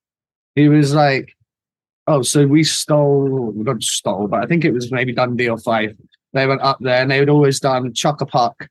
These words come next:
at the end of the first period. And then he's up in Dundee one night or Fife, wherever it is, and they do it after the second period. And why do you do that?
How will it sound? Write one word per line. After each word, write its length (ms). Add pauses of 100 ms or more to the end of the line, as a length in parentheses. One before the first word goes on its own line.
at 140
the 80
end 160
of 60
the 60
first 320
period. 420 (540)
And 80
then 140
he's 200
up 140
in 100
Dundee 560
one 200
night 260
or 160
Fife, 280
wherever 400
it 100
is, 260
and 180 (680)
they 120
do 140
it 140
after 300
the 60
second 440
period. 320
And 260
why 100
do 60
you 60
do 100
that? 280